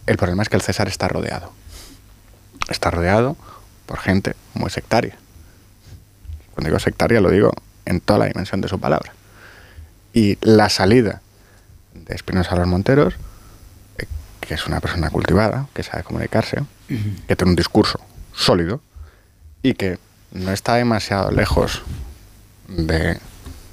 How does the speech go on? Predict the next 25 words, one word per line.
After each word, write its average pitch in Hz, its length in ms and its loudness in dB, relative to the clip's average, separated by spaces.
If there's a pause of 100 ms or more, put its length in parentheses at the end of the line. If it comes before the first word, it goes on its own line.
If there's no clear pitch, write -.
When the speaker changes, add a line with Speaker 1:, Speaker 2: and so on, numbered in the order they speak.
(340)
Speaker 1:
de - 60 0
la 104 120 0
corriente 95 360 2
conservadora 92 600 2
europea, 90 500 4
incluso 80 400 -4
de - 60 -4
la - 80 -10
extrema 92 300 2
derecha 82 280 0
europea, - 420 0
pero - 220 -2 (340)
formada, 113 540 2
de, 117 280 -6
de - 80 -4
la - 80 0
parte 151 280 0
moderna 110 640 4 (200)
de - 80 -8
la - 60 -4
extrema 110 280 0
derecha, 143 300 2 (800)
mm, 85 300 0 (500)
golpea 92 840 4 (640)
potentemente, 98 880 4